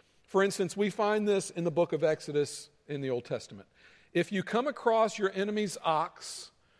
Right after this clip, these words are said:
or donkey wandering off, be sure to return it. If you see the donkey of someone who hates you,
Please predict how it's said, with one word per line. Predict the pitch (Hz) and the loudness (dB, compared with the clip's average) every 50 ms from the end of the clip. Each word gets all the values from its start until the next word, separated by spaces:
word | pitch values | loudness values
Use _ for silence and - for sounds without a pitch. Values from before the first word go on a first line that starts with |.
| _ _ _ - | _ _ _ -2
or | 160 175 165 | 0 0 2
donkey | 135 123 175 170 185 196 185 - 160 151 151 | 2 2 2 2 2 0 -2 -2 -4 -4 -2
wandering | 143 147 151 160 185 190 180 185 190 185 | 0 0 0 0 0 0 0 0 -2 -2
off, | - 143 131 127 143 151 - - - 123 | -2 0 2 2 0 0 -2 -8 -8 -4
be | 196 190 196 | -2 -2 -2
sure | - - - - - 254 269 240 185 160 139 156 196 196 - _ _ _ _ _ _ | -2 -4 -6 -6 -4 -2 0 2 2 2 2 0 -2 -6 -12 _ _ _ _ _ _
to | - - 175 | -4 0 2
return | 180 190 185 - - 269 269 233 185 | 2 2 0 0 -2 -4 -2 -2 -4
it. | 127 - _ - _ _ _ _ _ _ _ _ _ _ _ _ _ _ _ _ _ _ _ _ _ _ _ _ _ _ _ _ - - _ _ - | -6 -10 _ -20 _ _ _ _ _ _ _ _ _ _ _ _ _ _ _ _ _ _ _ _ _ _ _ _ _ _ _ _ -20 -20 _ _ -2
If | 170 170 - | -2 -2 0
you | 214 196 | -2 -4
see | - - - 240 | -2 -2 -2 0
the | 247 247 233 | 0 2 2
donkey | 175 214 214 214 214 - 220 196 | 2 2 2 2 0 -2 -4 -2
of | 190 185 - | -2 -2 -2
someone | - 226 214 214 214 208 175 | -2 -2 0 0 0 0 0
who | 185 180 | 0 0
hates | 170 170 196 226 269 254 - - - | 0 2 2 2 2 0 -4 -8 -6
you, | 180 156 156 160 185 220 | -4 -2 -2 -2 -2 -4